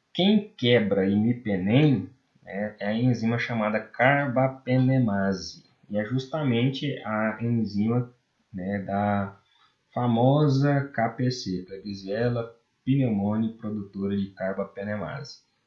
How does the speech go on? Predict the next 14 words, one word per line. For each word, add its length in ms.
tá 80
bom? 420
E 240
ela 240
não, 340
ela 320
quebra 580
não 160
somente 680
imipenem, 720
ertapenem, 800
meropenem, 580
mas 240
doripenem, 920